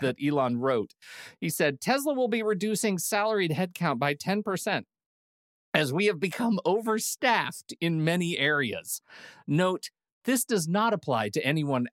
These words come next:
Speaker 2: actually building cars, battery packs, or installing solar. Hourly headcount will increase."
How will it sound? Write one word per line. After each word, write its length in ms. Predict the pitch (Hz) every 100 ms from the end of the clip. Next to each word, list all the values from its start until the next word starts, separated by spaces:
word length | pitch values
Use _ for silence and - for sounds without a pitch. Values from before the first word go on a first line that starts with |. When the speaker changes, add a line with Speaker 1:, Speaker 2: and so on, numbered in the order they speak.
| -
Speaker 2:
actually 680 | 127 156 - - 175 175 185
building 500 | 143 156 170 175 190
cars, 540 | - 180 180 180 180
battery 380 | - 175 170 175
packs, 360 | 170 170 175 -
or 80 | 175
installing 520 | 160 - 165 160 165
solar. 480 | - 156 170 190 -
Hourly 460 | 156 185 175 131 117
headcount 520 | 120 107 120 107 98
will 340 | - 127 147 120
increase." 840 | 98 107 - - 101 - - -